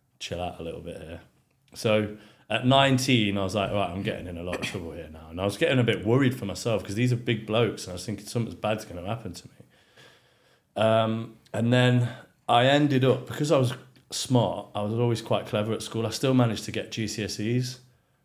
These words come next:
I ended up still got an A in French. I got a B in German. I got, like, uh, I got C's and D's, and I managed to scrape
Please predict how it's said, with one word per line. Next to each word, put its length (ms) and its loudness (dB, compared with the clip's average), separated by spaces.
I 40 -2
ended 140 -2
up 80 -6
still 200 0
got 260 -2
an 120 -14
A 260 0
in 120 -2
French. 420 -8
I 60 -8
got 140 -8
a 40 -10
B 240 -2
in 160 0
German. 560 -4
I 100 -4
got, 200 -8
like, 480 -10
uh, 340 0
I 60 -2
got 260 -4
C's 460 -2
and 160 -4
D's, 360 -2
and 140 -6
I 60 -6
managed 460 0
to 120 -10
scrape 560 -4